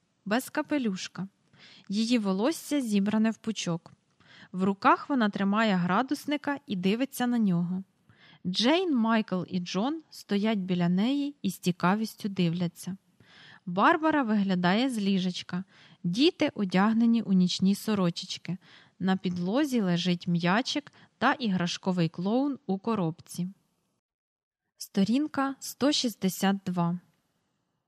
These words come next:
"А от і ні", буркнув сердито Майкл. Замість відповіді вона тицнула йому градусника під ніс,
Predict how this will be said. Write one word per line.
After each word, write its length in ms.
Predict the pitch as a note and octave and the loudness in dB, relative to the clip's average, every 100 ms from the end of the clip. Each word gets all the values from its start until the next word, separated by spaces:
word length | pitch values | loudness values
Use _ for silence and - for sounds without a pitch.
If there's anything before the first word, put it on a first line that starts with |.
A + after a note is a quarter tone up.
| _ _ _ _ _ _ _ - | _ _ _ _ _ _ _ 2
"А 180 | A#3 | 6
от 220 | D4 D#4+ F#4 | 6 4 4
і 100 | F#4 | 6
ні", 400 | D4+ C4+ G#3+ G#3 _ _ _ - | 8 8 6 4 _ _ _ -10
буркнув 560 | F#3+ A#3 A#3+ - G#3 | -2 0 0 2 0
сердито 540 | - G#3 G3 G3 G3 G#3 | 0 -4 -2 -2 0 0
Майкл. 500 | G3+ F#3 F3+ F#3 F#3+ - _ _ _ _ - | 2 2 0 -6 -10 -12 _ _ _ _ -6
Замість 540 | F#3+ F#3+ F#3+ F3 - | 2 6 6 4 0
відповіді 720 | F3 B3 - - A#3+ A3 A3+ | -2 -2 -2 -2 0 -2 -4
вона 320 | G#3+ G3 F#3 | -2 2 2
тицнула 640 | F3+ - D4+ - C#4 C4+ B3 | 2 0 0 0 0 2 2
йому 240 | A#3 G#3+ | 2 2
градусника 680 | G3 F#3 G#3 G#3 - G3+ G3 | 2 2 0 -2 -2 -2 -2
під 200 | F#3+ F#3+ | -4 2
ніс, 360 | G3 F#3+ - | 4 4 0